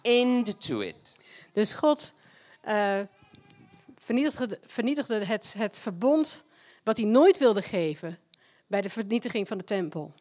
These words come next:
Speaker 1: Then they couldn't sacrifice anymore. The
Speaker 2: Ze kon-,
Speaker 1: genealogies was
Speaker 2: ze konden
Speaker 1: destroyed,
Speaker 2: niet
Speaker 1: bad
Speaker 2: langer
Speaker 1: stuff.
Speaker 2: offeren. De genealogie was afgelopen.
Speaker 1: I'm not saying God destroyed Jerusalem, because I do not believe in a God that does that.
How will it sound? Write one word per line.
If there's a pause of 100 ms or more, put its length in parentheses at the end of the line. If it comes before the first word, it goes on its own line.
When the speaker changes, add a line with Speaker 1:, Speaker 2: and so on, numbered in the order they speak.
(760)
Speaker 1:
Then
they
couldn't
sacrifice
anymore.
The
Speaker 2:
Ze
kon-,
Speaker 1:
genealogies
was
Speaker 2:
ze
konden
Speaker 1:
destroyed,
Speaker 2:
niet
Speaker 1:
bad
Speaker 2:
langer (240)
Speaker 1:
stuff.
Speaker 2:
offeren. (200)
De
genealogie
was
afgelopen. (480)
Speaker 1:
I'm
not
saying (100)
God
destroyed (100)
Jerusalem,
because (120)
I
do
not
believe
in
a
God
that
does
that.